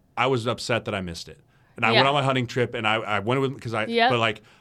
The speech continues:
Speaker 1: there was a part of me that was sitting there listening to the game, like, "Man, I wish I was there."
Speaker 2: Yeah.
Speaker 1: This year, there's just not.
Speaker 2: Yeah.
Speaker 1: There's nothing inside of me that's like, "Man, I should be there."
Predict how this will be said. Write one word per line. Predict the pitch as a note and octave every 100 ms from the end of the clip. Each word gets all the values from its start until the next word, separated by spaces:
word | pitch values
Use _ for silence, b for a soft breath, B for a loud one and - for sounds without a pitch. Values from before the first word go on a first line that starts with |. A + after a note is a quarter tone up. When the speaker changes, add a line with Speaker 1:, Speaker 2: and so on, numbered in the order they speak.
| b
Speaker 1:
there | B2+ D3
was | C#3
a |
part | A2 C3 C#3
of | C#3
me | C3+
that | B2
was | A2
sitting | - D3
there | C3
listening | A#2 B2 - A#2
to |
the | A2+
game, | A2+ A2+
like, | G2+ F#2
"Man, | A#2 A2+
I | G#2
wish | G2+ G#2+ B2
I | G#2+
was | G2+ F2+
there." | E2 D#2
Speaker 2:
Yeah. | A3 G#3+ G3 - _ -
Speaker 1:
This | A#2+ -
year, | D#3+ F3+ E3+ _ _ _ -
there's | A#2+ A2+
just | B2 G2+
not. | F#2+ B2+ - _
Speaker 2:
Yeah. | A3 G#3
Speaker 1:
There's | B2+ A2
nothing | A2 A2 A#2+ B2 D#3+ C#3+
inside | B2+ - A2+ A#2
of | G#2+
me | G2+ G2
that's | G2+ -
like, | F#2+ F2
"Man, | G#2 A2 G2+ E2+ b b b b _ _ _
I | A2 B2
should | - A#2+ E2+
be | G2+ G#2
there." | E2 D#2+